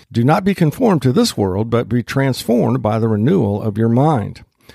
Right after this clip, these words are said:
We noted that the wrong way to avoid being conformed to the ideas and values of this world is to think that this world refers to God's creation and the human culture that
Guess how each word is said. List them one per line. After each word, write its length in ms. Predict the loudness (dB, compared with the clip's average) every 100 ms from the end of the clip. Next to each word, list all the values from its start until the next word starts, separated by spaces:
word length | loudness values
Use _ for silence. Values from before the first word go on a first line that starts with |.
| -20 -16 -2
We 140 | 0
noted 540 | 4 4 4 0 -4
that 260 | -4 -4 -2
the 80 | -4
wrong 400 | 0 2 2 2
way 200 | 0 -2
to 200 | -2 -2
avoid 360 | 0 2 2 2
being 220 | 0 0
conformed 720 | -2 -6 -2 2 2 2 -2 -2
to 100 | -2
the 160 | 0 0
ideas 500 | 0 0 2 2 0
and 160 | 0
values 460 | 0 2 2 0 0
of 80 | 0
this 240 | -2 -2
world 480 | 0 2 2 0 -2
is 240 | 0 -2
to 140 | -2 -6
think 400 | 0 0 0 -2
that 260 | -4 0
this 240 | 0 0 -2
world 480 | 2 2 4 2
refers 480 | 0 -4 0 2 2
to 120 | 0 -2
God's 360 | 2 2 0
creation 880 | -4 -4 0 2 2 0 -4 -4 -4 -4
and 240 | -2 0
the 60 | 0
human 400 | 2 2 2 0
culture 560 | 0 0 0 -2 -2
that 180 | -2 -2